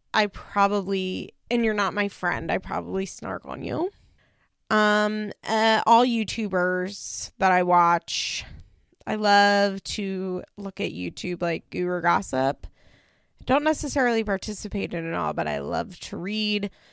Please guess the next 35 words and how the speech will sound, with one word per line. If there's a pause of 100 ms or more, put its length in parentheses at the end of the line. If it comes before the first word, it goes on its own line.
(600)
So
just,
like, (260)
Trisha
Paytas,
Tana
Mojo,
Anna
Campbell,
who
I
have
to
check
back
in
with.
I
haven't
checked
in
on
her
in
a
while
'cause
it
got
too
dark. (520)
Uh,
Nikki
and
Gabby.